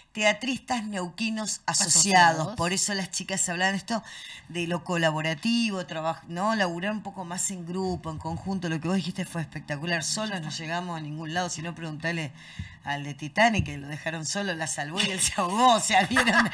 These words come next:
Speaker 1: <laughs> hay que estar en equipo para, para llegar a puerto. ¿Cómo ven el teatro,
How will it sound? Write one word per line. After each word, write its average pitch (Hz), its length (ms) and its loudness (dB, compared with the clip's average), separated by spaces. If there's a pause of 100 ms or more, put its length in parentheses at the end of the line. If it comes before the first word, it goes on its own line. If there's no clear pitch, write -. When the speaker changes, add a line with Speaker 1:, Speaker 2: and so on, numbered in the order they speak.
Speaker 1:
<laughs> - 160 4
hay 254 140 8
que 330 80 4
estar 277 340 6
en 302 200 8
equipo 294 500 4
para, 262 240 8 (540)
para 220 180 2
llegar 196 320 -2
a 185 160 -2
puerto. 156 400 -8 (480)
¿Cómo 381 340 -2
ven 214 220 0
el 180 220 -2
teatro, 156 1200 0